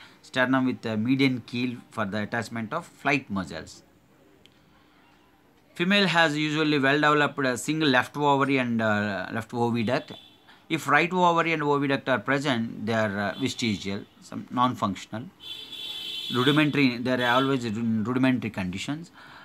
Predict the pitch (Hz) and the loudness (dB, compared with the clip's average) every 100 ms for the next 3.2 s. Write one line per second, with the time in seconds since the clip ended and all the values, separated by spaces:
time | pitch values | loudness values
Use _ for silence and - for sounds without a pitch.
0 | - - 117 113 107 101 - - - - | -16 -6 -2 0 0 -2 -6 -14 -20 -20
1 | - - 127 123 113 135 110 85 73 - | -20 -16 -8 -4 2 2 2 -4 -10 -14
2 | - _ _ _ _ _ _ _ - 151 | -18 _ _ _ _ _ _ _ -4 -4
3 | 104 82 | -4 -8